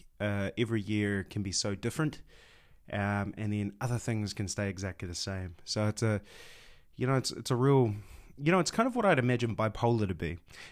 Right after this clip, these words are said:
You're either one side of the coin one day, one side of the coin the other day. I think the difference with many of us who are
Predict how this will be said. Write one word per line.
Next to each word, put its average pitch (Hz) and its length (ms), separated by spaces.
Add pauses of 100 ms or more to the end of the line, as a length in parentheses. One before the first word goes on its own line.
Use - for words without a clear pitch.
You're 131 140
either 139 180
one 151 260
side 131 400
of 107 140
the 110 80
coin 107 340
one 107 220
day, 98 300
one 110 240
side 104 280
of 95 120
the 98 100
coin 101 320
the 98 100
other 104 180
day. 90 320 (380)
I 120 60
think 170 180
the 156 80
difference 131 540
with 107 100
many 110 240
of 104 140
us 107 240
who 110 160
are 98 260